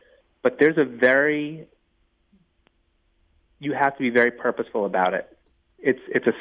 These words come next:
it's a very simple thing to do, but to, to be purposeful about it and say, "Today I want to walk for Stand Up to Cancer,"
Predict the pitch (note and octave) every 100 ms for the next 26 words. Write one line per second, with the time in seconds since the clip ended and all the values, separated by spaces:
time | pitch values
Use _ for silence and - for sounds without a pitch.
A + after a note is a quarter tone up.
0 | - - A2 C3 D3+ - D#3+ D#3+ - D#3+
1 | D#3+ D3+ E3 D#3 A2 - - - B2+ C3+
2 | E3+ E3+ E3 D#3+ D#3+ C#3+ C3+ A#2 A#2 A2+
3 | - A2 - C3 C3+ B2 B2+ C3 C3 B2
4 | B2 A2 A2+ G#2+ - A#2 - A2+ G#2 -
5 | - A2+ A2+ D#3+ E3+